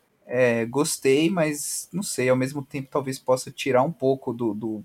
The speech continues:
do bom peso que tem de, talvez eu vou sentir gente falando que ganhou só pela representatividade, o que eu acho que não foi o caso,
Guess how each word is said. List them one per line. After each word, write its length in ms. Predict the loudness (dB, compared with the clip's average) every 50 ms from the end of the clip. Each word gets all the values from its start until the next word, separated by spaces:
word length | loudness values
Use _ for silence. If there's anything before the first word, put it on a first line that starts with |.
| -14 _
do 140 | -12 -12 -8
bom 200 | -2 0 0 0
peso 360 | 0 0 0 0 0 0 -4
que 100 | -10 -16
tem 320 | -20 _ -2 0 0 0 0
de, 300 | -2 -2 -4 -4 -6 -8 _
talvez 360 | -2 -2 -2 0 -2 -2 -2 -4
eu 140 | -4 -4
vou 140 | -4 -4 -4
sentir 320 | -4 -4 -6 -6 -6 -6 -4
gente 260 | -2 -2 -2 -4 0
falando 420 | 2 2 4 4 2 2 0 -2 -4
que 640 | -6 -6 -4 -4 -2 0 0 0 -2 -4 -6 -8 -6 -2
ganhou 280 | 2 2 4 4 2
só 180 | 4 4 2 2
pela 240 | 4 2 2 2 2
representatividade, 1200 | 2 -2 -4 -4 -6 -6 -4 -4 -4 -4 -6 -6 -8 -8 -8 0 4 6 6 8 6 6 2 -4
o 40 | -4
que 100 | -2 -2
eu 60 | -2
acho 160 | 0 -2 -6
que 80 | -6 -4
não 340 | -2 0 0 0 0 -2 -4
foi 160 | -4 -4 -4
o 60 | -4
caso, 580 | -4 -2 0 2 4 4 2 2 0 -6 -12